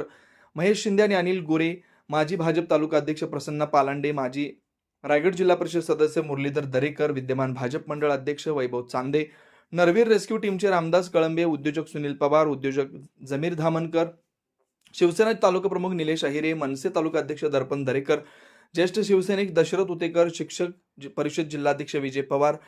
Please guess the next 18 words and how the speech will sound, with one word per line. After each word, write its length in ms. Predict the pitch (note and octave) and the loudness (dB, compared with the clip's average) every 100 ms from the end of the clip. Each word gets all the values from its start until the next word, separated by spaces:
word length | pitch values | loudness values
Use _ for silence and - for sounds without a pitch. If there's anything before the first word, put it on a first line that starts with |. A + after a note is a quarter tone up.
| _ _ D3 | _ _ -2
महाराष्ट्र 540 | D3+ F#3 F3+ G3+ G#3 G#3 _ _ _ | 4 4 4 2 2 0 _ _ _
शिक्षक 340 | - - A3+ | -8 0 2
परिषद 340 | A3 F3+ G3 E3+ | 2 0 0 2
राज्याध्यक्ष 480 | D#3 D#3+ E3 D#3+ | 2 2 -2 -2
राजेश 320 | E3 C#3+ C#3+ D3 | 0 2 0 -4
सुर्वे, 340 | D#3 D3 D3+ | -4 0 -2
कोतवाल 400 | D3+ C3+ D#3 F3 | -2 -4 0 0
बुद्रुक 320 | D#3+ C#3+ D#3 | 0 -8 -6
सरपंच 400 | - C3+ C#3+ C#3 | -4 -4 -4 -2
रेखा 280 | C#3 B2+ C3 | -2 -2 -4
दळवी, 380 | B2+ C#3+ D3 D#3+ - _ _ | 0 0 2 -2 -8 _ _
भारतीय 260 | C3+ D3+ G3+ | -4 0 0
जनता 300 | G3 F#3 G#3+ | 0 2 4
युवा 200 | G3 F#3+ | 6 4
मोर्चाचे 420 | F#3 F3 F3+ F3 | 4 0 0 0
महेश 280 | D#3+ D3+ D#3 | -2 -4 -6
निकम, 320 | D3 C#3+ D3+ D3+ | -8 -4 -4 -4
शिक्षक 300 | - C3+ | -10 -8